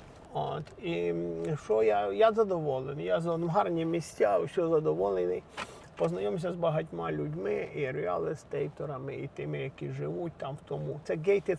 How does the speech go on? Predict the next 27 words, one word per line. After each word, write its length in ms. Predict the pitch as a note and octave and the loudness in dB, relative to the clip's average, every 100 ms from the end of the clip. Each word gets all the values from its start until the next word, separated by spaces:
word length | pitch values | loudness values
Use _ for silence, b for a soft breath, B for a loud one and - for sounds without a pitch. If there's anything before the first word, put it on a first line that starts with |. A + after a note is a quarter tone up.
| - | -2
community. 520 | E3+ D#3+ C#3 B2 G2+ - B B B B B B | -4 -2 -4 -6 -10 -16 B B B B B B
Ну, 80 | - | -8
таке 380 | F#3 F3+ - G3+ | -4 -4 2 2
з, 320 | D#3 - - | 2 -12 -18
з 40 | - | -10
пропускною 800 | - E3+ - D#3 - E3+ E3 D3+ | -4 -4 -4 -6 -4 -2 0 -2
системою, 840 | - D#3 - - B2+ B2+ A#2+ C3 | -4 -8 -8 -6 -6 -6 -6 -8
і 40 | |
там 260 | C3+ D3+ D3 | -6 -4 -6
свою 300 | - D#3 C#3+ | -6 -4 -4
security, 760 | C#3 D#3 - A3+ F#3+ D#3+ D#3 D3+ | -6 -10 -8 -4 -2 -2 -4 -8
все, 200 | - D3 | -6 -6
що 120 | D3+ | -4
там 200 | D3 D3+ | -4 -6
в 40 | |
тебе 340 | - D3 D3 C#3 | -4 -4 -2 -2
є. 140 | C#3 B B - | -4 B B -8
Там 140 | B3 | -2
люди 240 | A3+ G#3+ F#3+ | 2 4 4
не 160 | F3+ | 4
закривають 920 | D#3 D#3+ - D3+ D3+ D3+ D3+ D3 C#3 | 2 0 0 -2 0 2 2 0 -4
навіть 340 | C#3 C#2+ C#3 C#3 | -6 -4 -2 -4
будинки. 720 | C#3 C#3 C#3+ D#3 D#3 - E3+ - B B B B | -4 -4 -4 -4 -6 -8 -14 -14 B B B B
Стоять 360 | - - F3 E3 | -12 -4 0 0
комп'ютера, 720 | - D#3 C#3+ D3 D3 D#3 D#3+ D3 | 0 -4 -2 -4 -4 -2 0 0
все 280 | D3 - | -4 -8
стоять 440 | C#3+ - D3 D3 | -8 -4 -2 -2